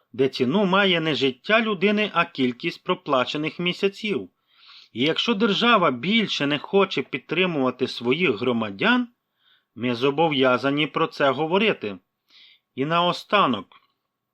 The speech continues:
Така наша реальність,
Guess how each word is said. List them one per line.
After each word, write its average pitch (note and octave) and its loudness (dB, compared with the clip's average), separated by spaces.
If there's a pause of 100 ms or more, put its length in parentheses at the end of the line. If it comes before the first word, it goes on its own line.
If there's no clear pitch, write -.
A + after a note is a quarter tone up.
(1200)
Така A3+ -2
наша C4 4
реальність, G#3 2